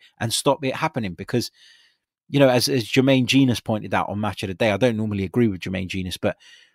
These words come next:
you know, there've been some people who say, "Why do the players still take to the knee before the game? You know, that ship's kind of sailed a little bit."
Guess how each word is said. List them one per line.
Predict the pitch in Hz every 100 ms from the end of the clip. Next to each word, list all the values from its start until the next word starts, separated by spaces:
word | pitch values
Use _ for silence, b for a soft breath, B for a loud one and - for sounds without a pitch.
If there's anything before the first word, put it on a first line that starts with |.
| b -
you | 120
know, |
there've | 117
been | 107 127
some | - 127
people | 120 110 110
who | 107
say, | - 110 104 _ _
"Why | 110 113
do | 110
the | 104
players | 90 113 104
still | - 110
take | - 104 -
to | 101
the | 104
knee | 110 113
before | 87 90 - 95
the | 92
game? | 110 107 85 _ _
You | 101
know, | 98
that | 95 -
ship's | - 113 -
kind | - 110
of | 101
sailed | - 117 110 98
a |
little | 95 90
bit." | 87